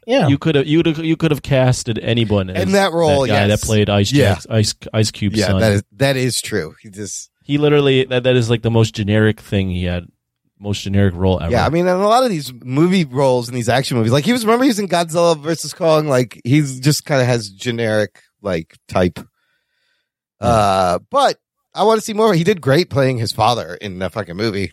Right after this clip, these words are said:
Speaker 3: That was amazing. Uh,
Speaker 1: Right.
Speaker 3: but yeah, it probably would have been better tightened up as a movie in the original plan, and you can kinda see where they've, they've padded it out. Uh,
Speaker 2: Kathleen Kennedy
Speaker 3: yeah.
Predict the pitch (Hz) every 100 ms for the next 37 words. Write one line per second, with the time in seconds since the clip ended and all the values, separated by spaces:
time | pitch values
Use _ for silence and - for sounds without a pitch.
0 | - 127 98 98 87 - - _ _ _
1 | _ - 147 147 110 - 190 202 214 147
2 | 196 - 254 277 269 214 220 196 202 175
3 | 151 143 156 135 _ _ - 156 175 160
4 | 131 - - 123 120 120 117 147 139 117
5 | 117 117 110 135 120 113 123 107 90 101
6 | 107 104 101 127 117 - - 131 117 98
7 | _ _ _ _ _ _ _ _ _ 113
8 | 113 107 92 71 104 95 104 - 101 92
9 | - - 104 107 101 87 - 95 90 87
10 | - - - _ _ _ _ _ _ -
11 | 101 92 87 90 101 98 127 120 135 165
12 | 127 85 82